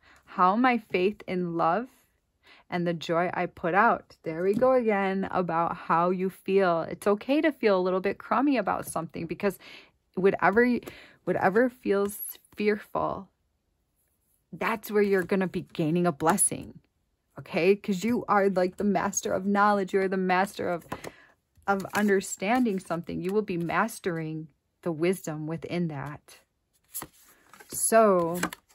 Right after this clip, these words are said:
my super attractor power comes from how I feel, my faith in love, and the joy I put out.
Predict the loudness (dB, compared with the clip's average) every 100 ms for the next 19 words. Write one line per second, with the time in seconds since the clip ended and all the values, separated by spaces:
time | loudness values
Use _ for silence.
0 | _ _ _ _ _ -4 -2 -2 -2 -4
1 | 2 0 2 0 0 0 -4 -4 0 2
2 | 2 -2 -6 -14 -6 0 0 0 -2 -2
3 | -4 0 0 0 -4 -8 -4 -4 -4 -10
4 | -16 _ _ _ _ -12 -10 -6 4 4
5 | 4 0 0 0 0 -6 -10 _ _ _
6 | _ _ -10 -8 -8 -8 -2 -2 -2 -6
7 | -10 -12 -10 -10 -10 -14 -18 _ -20